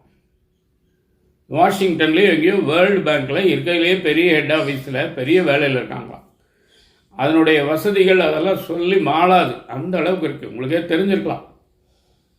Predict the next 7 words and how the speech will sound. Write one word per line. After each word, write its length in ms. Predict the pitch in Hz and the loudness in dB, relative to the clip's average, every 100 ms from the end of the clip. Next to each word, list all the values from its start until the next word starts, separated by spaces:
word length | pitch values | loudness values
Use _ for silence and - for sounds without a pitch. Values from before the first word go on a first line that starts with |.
| _ _ _ | _ _ _
அந்த 400 | - 196 226 208 | -2 0 2 2
மாதிரி 360 | 170 190 220 214 | 2 0 2 2
ஒரு 240 | 175 160 | 2 2
இடத்துக்கும் 760 | 147 160 165 147 - 220 220 - | 0 -2 -6 -10 -6 -6 -6 -8
போகலாம். 760 | 143 135 107 120 - - _ _ _ - | -6 -6 -4 -4 -4 -10 _ _ _ -8
யாரும் 560 | 143 208 247 269 269 | -2 0 0 0 0
ஜெயிக்கலாம். 500 | 196 196 196 143 127 | 2 2 0 -4 -6